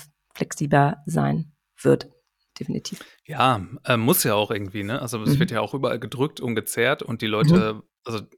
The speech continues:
Speaker 2: dieses ganze Disruptive, Disruptive mit Corona und
Speaker 1: Ja.
Speaker 2: alle Leute können jetzt irgendwo oder müssen von zu Hause arbeiten. Das hat ja
Speaker 1: Ja.
Speaker 2: auch dazu geführt, dass das erste Mal dann irgendwie dieses ganze Büromodell auch in Frage gestellt wurde und da hängt ja alles andere mit dran. Dann sagen alle
Speaker 1: Ja.
Speaker 2: auch so, "Ja,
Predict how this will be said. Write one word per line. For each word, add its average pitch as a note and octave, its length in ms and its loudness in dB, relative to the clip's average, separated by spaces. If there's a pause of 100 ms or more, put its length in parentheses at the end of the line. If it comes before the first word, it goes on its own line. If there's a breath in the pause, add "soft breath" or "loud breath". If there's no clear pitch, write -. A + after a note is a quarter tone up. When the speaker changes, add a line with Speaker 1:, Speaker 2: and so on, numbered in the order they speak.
(880 soft breath)
Speaker 2:
dieses A2 360 -4
ganze A#2+ 280 -2
Disruptive, B2+ 1000 0
Disruptive A#2+ 460 -4
mit G#2+ 160 -4
Corona B2 640 0
und G#2+ 320 -6
Speaker 1:
Ja. A2+ 60 -10
Speaker 2:
alle G#2+ 160 -2
Leute G#2 280 -2
können A2 240 -6
jetzt G#2 200 -4
irgendwo G#2 440 -2
oder G2 180 -2
müssen A#2 340 -2
von A2 180 -6
zu G#2 120 -6
Hause C3+ 260 -2
arbeiten. A2+ 520 -6 (180 soft breath)
Das - 120 -14
hat A#2+ 80 -4
ja E3 80 6
Speaker 1:
Ja. D#3 40 4
Speaker 2:
auch D3 100 -2
dazu A2 280 -2
geführt, G2+ 300 -6
dass G#2 100 -6
das - 160 -6
erste - 280 -4
Mal G#2+ 100 -2
dann G2+ 160 -2
irgendwie G2+ 500 -6 (220)
dieses G2+ 240 -8
ganze A2 260 -8
Büromodell A#2 640 0
auch A#2+ 160 0
in A#2+ 80 -8
Frage A2 260 -4
gestellt A2 320 -4
wurde A#2 140 0
und G#2+ 80 -4
da G2+ 60 0
hängt A#2 200 -2
ja A2 80 0
alles G#2+ 180 -2
andere A2+ 300 -4
mit - 160 -10
dran. A#2+ 220 -2
Dann G2+ 140 -6
sagen G2 200 0
alle - 160 -4
Speaker 1:
Ja. - 60 0
Speaker 2:
auch - 40 -4
so, - 120 -10
"Ja, C3 180 -6